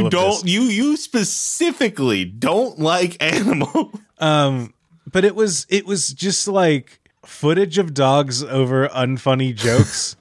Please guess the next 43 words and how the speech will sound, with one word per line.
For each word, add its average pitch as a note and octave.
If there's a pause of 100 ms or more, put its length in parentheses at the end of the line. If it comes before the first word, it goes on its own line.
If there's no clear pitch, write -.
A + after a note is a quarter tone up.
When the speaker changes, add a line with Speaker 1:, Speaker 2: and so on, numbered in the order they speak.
(180)
Speaker 1:
<laughs> -
Speaker 2:
and C3 (800)
the D3+
biggest D#3+
thing D#3
for D3
me B2
is A2
that B2+
I B2+
was B2+
like, B2 (480)
right F#3+
when F3
I E3
was D3
just C#3
like, C#3+ (320)
"Babe, E3
do D#3
you F3
wanna B3
turn E3
this C3+
off?" A#2+ (360)
They C3
were C#3
like, C3
"We're D3+
gonna D#3
cut D#3
to C#3
a, B2+ (140)
a B2+
word, E3 (180)
uh, C#3+
from D3+
our D3+
advertising C3+
partner." C#3
<laughs> -
Here's, F3
here's G#3